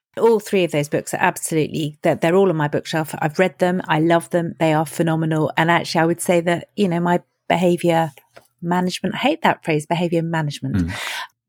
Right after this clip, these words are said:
Speaker 1: but it's based on that because I do, it's funny, I was talking to, um, an E C T about behavior and they said, "Oh, you know, how do you get children to behave?" And I said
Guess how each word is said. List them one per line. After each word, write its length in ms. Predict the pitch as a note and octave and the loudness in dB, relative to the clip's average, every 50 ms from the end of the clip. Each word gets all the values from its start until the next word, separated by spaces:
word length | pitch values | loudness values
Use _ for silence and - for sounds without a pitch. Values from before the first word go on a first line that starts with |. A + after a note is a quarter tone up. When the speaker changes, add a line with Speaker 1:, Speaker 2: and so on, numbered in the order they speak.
| _ - | _ 2
Speaker 1:
but 260 | A3+ A3 G#3 - - - | 4 4 4 2 2 2
it's 200 | A#3 A#3 - - | 0 0 0 0
based 400 | - A3+ A3+ A#3+ A3+ - - - | 2 2 4 2 2 0 0 0
on 160 | G3 E3+ D#3+ | 0 0 0
that 260 | D#3 D3 C#3 C#3+ - - - | 0 -2 -2 -2 -4 -4 -2
because 340 | - F#3+ - - G3+ G3 - | -4 -2 0 0 0 2 2
I 100 | G3+ G3+ | 2 2
do, 400 | - A3+ A3+ A3 A3 G#3 G3+ G3 _ _ _ _ _ _ _ _ - | 2 2 2 4 4 2 0 -4 _ _ _ _ _ _ _ _ -2
it's 220 | G#3+ G#3+ G#3+ - | -2 -2 -2 -2
funny, 240 | - - A#3+ G#3+ F#3+ | -2 0 2 2 4
I 60 | F#3 | 2
was 160 | F#3+ F#3+ - | 2 0 -2
talking 600 | - - C4 C4+ B3+ B3+ - - F#3 E3 E3 D#3 - - | -2 0 0 0 0 -2 -4 -6 -4 -4 -4 -6 -10 -12
to, 540 | - - F#3 F3+ F3+ F3+ F3+ F3 F3 F3 - - | -12 -8 -6 -4 -4 -4 -4 -4 -6 -10 -10 -8
um, 360 | - F#3 F3+ F3+ F3 F3 F3 - _ _ - | -6 -6 -4 -4 -6 -8 -10 -14 _ _ 0
an 120 | - G3+ G#3 | 2 4 4
E 100 | G#3 G3 | 4 2
C 220 | - - G#3 G3 | 0 0 0 0
T 500 | G3+ - G#3+ A3+ G#3+ F3 D#3+ D#3 D3+ - _ _ _ _ _ _ _ _ - | 0 2 0 2 2 2 0 -2 -4 -10 _ _ _ _ _ _ _ _ -2
about 400 | E3+ - F#3 F3 F3 F3 - _ _ - | 0 2 2 2 0 0 -4 _ _ -4
behavior 400 | - F3 F3+ F#3 F3+ E3 - D#3+ | 0 2 2 4 2 2 0 -4
and 100 | D#3 D#3+ | -4 -4
they 80 | E3+ | -4
said, 200 | E3 - - G3 | -4 -2 0 2
"Oh, 120 | G#3 G3+ F3+ | 2 2 2
you 140 | F3 F#3+ F#3 | 2 0 0
know, 240 | F3+ D#3+ D3+ D3+ D3+ - | 0 0 0 -2 -4 -4
how 160 | - G#3+ G#3+ | -2 -2 0
do 120 | G#3+ A#3+ | 2 2
you 60 | A#3 | 2
get 260 | - A#3 - - _ - | 2 0 -2 -4 _ -4
children 320 | - - A3 G3 - F#3+ F3 | 0 0 2 2 0 -2 -6
to 80 | - | -4
behave?" 600 | - F3+ D3+ D#3+ F#3 F3 D#3 D3 C#3+ C#3+ D3+ - - - _ _ _ _ _ _ _ _ _ _ _ _ _ _ _ _ _ _ _ - | -2 -2 0 0 2 2 2 0 0 -2 -6 -10 -14 -18 _ _ _ _ _ _ _ _ _ _ _ _ _ _ _ _ _ _ _ -4
And 160 | - F#3+ F#3 F#3 | 0 2 4 4
I 120 | F#3+ F#3 | 4 2
said 320 | F3+ - - - F#3+ F#3 | 0 -2 -2 -2 -2 -2